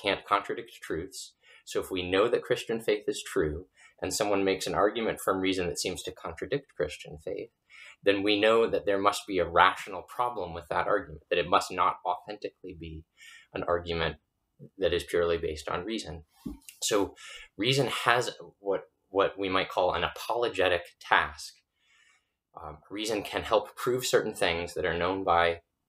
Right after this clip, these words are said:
um, uh, philosophical proof, but reason can also help to defend even the mysteries of faith that can't be proven by reason.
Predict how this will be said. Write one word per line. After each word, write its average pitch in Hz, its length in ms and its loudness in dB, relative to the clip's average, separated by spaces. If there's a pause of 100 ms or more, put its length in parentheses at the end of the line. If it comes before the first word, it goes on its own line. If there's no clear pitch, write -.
(420)
um, 78 380 -6 (260)
uh, 80 540 -4 (340)
philosophical 92 680 2
proof, 76 320 -8 (560)
but 98 180 0
reason 117 300 -2
can 107 240 -4
also 101 540 2
help 85 300 -4 (500)
to 101 100 -2
defend 87 720 0
even 110 340 -2
the 92 60 2
mysteries 98 500 0
of 80 120 -4
faith 80 420 -2
that - 200 0
can't 113 200 -2
be - 160 -8
proven 95 380 -4
by 73 140 -6
reason. - 340 -14